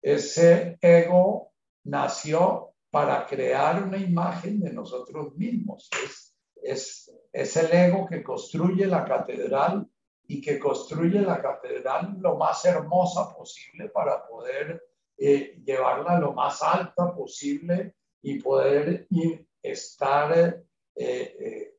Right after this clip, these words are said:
creando el espacio para, digno para que la divinidad se manifieste.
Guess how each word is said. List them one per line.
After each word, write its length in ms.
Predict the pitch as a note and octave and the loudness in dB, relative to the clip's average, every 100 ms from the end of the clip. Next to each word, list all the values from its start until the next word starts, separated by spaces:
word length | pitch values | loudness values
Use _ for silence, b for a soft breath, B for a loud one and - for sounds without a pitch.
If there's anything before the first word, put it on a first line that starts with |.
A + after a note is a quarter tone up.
| _ | _
creando 680 | - C3 C3 - - D#3+ F3+ | -6 -2 2 2 2 2 2
el 120 | E3+ | 2
espacio 880 | C#3 - - D#3 D#3 D#3 - G3 F3+ | -2 -6 -6 0 0 0 -4 -6 -4
para, 480 | E3+ B2+ A#2 A#2 - _ _ - | -4 -4 -6 -8 -16 _ _ -8
digno 560 | C3+ G3 - F#3 - | 0 0 2 -2 -2
para 280 | - B2 - | -2 -2 -4
que 120 | - | -6
la 180 | A#2 A#2 | -6 -4
divinidad 680 | A2+ A2+ - - - B2 - | -6 -10 -16 -16 -6 -4 -4
se 220 | - - | -8 -8
manifieste. 840 | F2 - - - - - - _ | -8 -8 -14 -6 -4 -4 -8 _